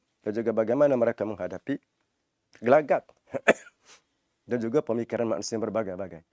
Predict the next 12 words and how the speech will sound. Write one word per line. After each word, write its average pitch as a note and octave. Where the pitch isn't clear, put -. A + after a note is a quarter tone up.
Jadi B2+
para D3
rasul D3+
ini F#3+
adalah C#3+
merupakan A#2
contoh C3+
yang G#2+
terbaik A2+
dalam G#2+
kesabaran, A#2
kesabaran, G#2+